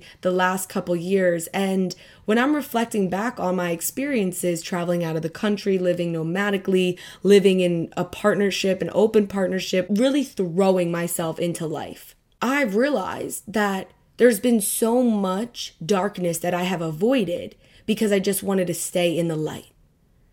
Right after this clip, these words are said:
And all this energy around me, "It's all love, it's all light, stay positive, be positive.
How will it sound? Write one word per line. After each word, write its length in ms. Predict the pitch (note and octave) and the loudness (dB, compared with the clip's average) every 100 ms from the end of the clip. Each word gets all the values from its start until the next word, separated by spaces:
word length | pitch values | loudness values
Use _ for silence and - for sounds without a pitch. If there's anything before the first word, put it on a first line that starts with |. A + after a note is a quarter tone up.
| _ _ _ _ | _ _ _ _
And 120 | G#3 | 2
all 240 | A3+ B3 B3+ | 4 4 4
this 260 | A#3 - - | 4 2 -2
energy 400 | G#3 G#3+ G3+ G3 | 0 2 2 0
around 320 | F#3 F#3+ G3 | 0 0 0
me, 80 | G3 | -2
"It's 140 | F#3+ | -2
all 180 | B3 A#3+ | -4 -4
love, 300 | G#3+ A#3 A#3+ | -2 -2 -2
it's 160 | G#3 A#3 | -4 -6
all 160 | A#3 | -6
light, 400 | G#3+ A3+ A#3+ A3+ | -4 -2 -4 -4
stay 180 | - A#3 | -4 -4
positive, 640 | A#3 - A#3 B3 A3+ G#3+ F#3+ | -4 -8 -6 -4 -2 -2 0
be 140 | A#3+ | -2
positive. 720 | A#3 - A#3+ A#3 G#3+ F#3+ F3+ | -4 -6 -4 -2 -2 -2 -4